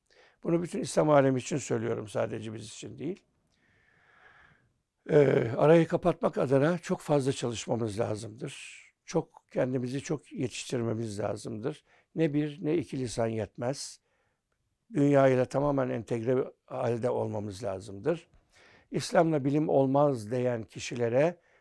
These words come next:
onun paşa paşa nasıl olduğunu ispat etmemiz lazımdır ve mümkündür. Çünkü dünya, varlık aleminde tek bir ilim vardır.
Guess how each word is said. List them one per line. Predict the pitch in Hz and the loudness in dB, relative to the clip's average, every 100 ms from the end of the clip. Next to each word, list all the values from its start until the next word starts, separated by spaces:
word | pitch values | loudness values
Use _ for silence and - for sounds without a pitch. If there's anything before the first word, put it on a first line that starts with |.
| _ - | _ 0
onun | 143 147 160 180 - | 2 4 2 -4 -10
paşa | 120 - 135 | -8 -4 -4
paşa | - 110 120 | -4 -4 -4
nasıl | 117 131 127 | -4 -4 -4
olduğunu | - 147 120 113 113 123 160 - _ _ - | -2 -2 -2 -2 -2 0 0 -2 _ _ -10
ispat | - - 123 - | -10 -8 -8 -4
etmemiz | 151 - 147 147 135 | -4 -2 0 0 0
lazımdır | 143 135 139 135 160 127 | 2 2 -2 -4 -2 -2
ve | |
mümkündür. | 120 110 98 135 143 151 160 - _ _ _ _ - | -2 -4 -4 -4 0 -2 -2 -10 _ _ _ _ -4
Çünkü | 185 170 180 151 | -2 0 -2 0
dünya, | 151 147 147 - 143 135 | 0 2 2 2 2 2
varlık | 135 147 147 | 2 2 0
aleminde | 127 123 123 127 139 | 0 0 -2 -2 -4
tek | 156 - | -6 -6
bir | 147 135 | -8 -4
ilim | - 131 147 143 | -2 0 0 0
vardır. | 143 127 131 135 | -2 -2 -6 -8